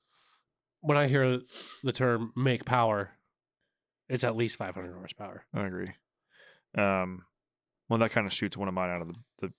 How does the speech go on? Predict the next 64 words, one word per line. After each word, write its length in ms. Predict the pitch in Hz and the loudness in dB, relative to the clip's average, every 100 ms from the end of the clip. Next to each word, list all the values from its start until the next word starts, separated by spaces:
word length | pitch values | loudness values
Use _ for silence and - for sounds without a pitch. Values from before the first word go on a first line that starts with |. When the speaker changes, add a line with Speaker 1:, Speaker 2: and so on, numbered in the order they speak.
| _ - | _ -14
Speaker 2:
the 60 | - | -6
budget 280 | 107 104 | -2 2
Speaker 1:
Or 40 | 156 | 4
you 60 | |
just 100 | 135 | 4
Speaker 2:
here. 20 | 107 | 4
Speaker 1:
buy 240 | 139 143 135 - | 4 0 -8 -8
six, 260 | - 151 - | 2 2 4
seven 260 | 156 143 | 2 2
power 280 | 127 123 139 | 4 4 4
stroke, 300 | 131 127 117 | 4 2 4
a 60 | 98 | 4
Speaker 2:
I 40 | |
Speaker 1:
new 60 | - | 6
Speaker 2:
know, 80 | 135 | 6
Speaker 1:
one, 40 | 123 | 6
Speaker 2:
right? 60 | |
Speaker 1:
and 80 | 127 | 6
it's 120 | 120 | 6
already 200 | 131 131 | 6 6
five 200 | 127 123 113 | 4 4 4
hundred 160 | 117 | 4
horsepower. 480 | 113 113 - 113 117 | 4 2 2 2 2
So 120 | 113 104 | 2 2
Speaker 2:
But 40 | |
that's 180 | 104 120 | 4 6
not 100 | 139 | 6
Speaker 1:
boom. 80 | 120 | 6
Speaker 2:
budget 240 | 101 98 | 4 2
minded, 400 | 98 95 87 90 | 2 0 -2 -4
Speaker 1:
Yeah. 480 | 139 131 120 180 196 - | 0 0 0 2 2 4
Speaker 2:
you 80 | 196 | 4
know? 100 | 190 131 | 4 0
Speaker 1:
<laughs> 100 | - | 0
Speaker 2:
'Cause 120 | 151 147 | 2 4
I, 100 | 147 | 4
I, 300 | 156 143 139 | 4 4 4
I 100 | 135 | 4
do 260 | 139 151 226 | 4 4 4
think, 380 | - 160 151 - - - - - - | 4 4 4 -2 -8 -6 -6 -8 2
and 160 | 127 143 | 4 6
this 140 | - | 6
is 100 | 147 | 6
not 260 | 131 135 123 | 6 6 6
me 160 | 127 | 4
just 160 | 120 110 | 4 4
being 140 | 120 | 4
a 40 | 107 | 4
seven 240 | 113 101 | 4 0
three 180 | 95 95 | -2 -6
fan, 360 | 90 92 90 90 - | -4 -4 -6 -10 0
but 120 | 110 | 2
as 100 | 113 | 4
far 260 | - 131 127 | 4 6 6
as, 120 | 117 | 6
like, 340 | 113 104 - - _ - | 6 4 0 -16 _ 0
to 280 | 117 110 | 4 4
get 280 | 98 113 127 | 4 4 4
a 100 | 120 | 4
seven 320 | - 120 113 | 4 4 4
three, 500 | 101 107 110 110 110 - _ _ _ _ _ _ _ _ _ _ _ _ _ | 2 2 4 4 2 -4 _ _ _ _ _ _ _ _ _ _ _ _ _
like, 160 | 104 95 | 0 0
woken 520 | 98 101 107 113 113 | -2 2 4 4 4
up, 260 | 101 107 | 4 4